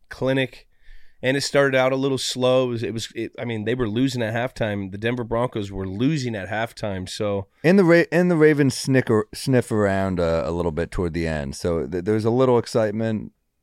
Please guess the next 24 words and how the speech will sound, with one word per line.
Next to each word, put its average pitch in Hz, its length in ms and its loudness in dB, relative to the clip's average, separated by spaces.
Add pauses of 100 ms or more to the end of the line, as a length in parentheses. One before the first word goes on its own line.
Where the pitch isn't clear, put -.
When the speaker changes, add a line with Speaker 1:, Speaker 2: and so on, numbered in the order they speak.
(380)
Speaker 1:
There 202 140 -2
was. 156 580 -2 (560)
We'll - 120 -12
give 165 180 -4
that 147 180 4
a, 123 340 2 (220)
a 117 60 -10
seven 131 400 2
five 123 400 2
too. 135 340 0 (140)
Speaker 2:
Yeah. 85 300 -6 (1800)
Speaker 1:
As 110 140 -6
in 110 140 -4
also. 120 560 -2 (320)
The 131 100 -2
name, 151 480 2 (160)
the 120 80 -14
Brady 135 280 -2
s-, - 260 -10
or 127 160 0
the 120 80 -4
Manning 135 280 -2
seven? 139 440 -4 (2500)
Speaker 2:
Seven. 135 520 2